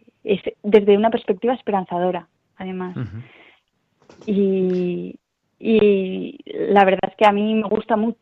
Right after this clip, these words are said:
Speaker 1: o sea, creo que es, eh, lo que más me gusta acompañar.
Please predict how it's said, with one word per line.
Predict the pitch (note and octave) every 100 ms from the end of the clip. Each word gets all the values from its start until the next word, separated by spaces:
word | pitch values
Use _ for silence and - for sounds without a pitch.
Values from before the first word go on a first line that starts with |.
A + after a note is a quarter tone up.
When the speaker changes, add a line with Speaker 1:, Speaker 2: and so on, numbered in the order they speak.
| -
Speaker 1:
o |
sea, | G#3+ G#3 G3 F#3+
creo | - A3 A3+
que |
es, | G#3 - - -
eh, | A3 G#3
lo | G3+ G3
que | G3
más | G#3+ A#3
me | G#3+
gusta | A3+ -
acompañar. | G#3+ F#3+ F#3 F3+ F#3+ F#3+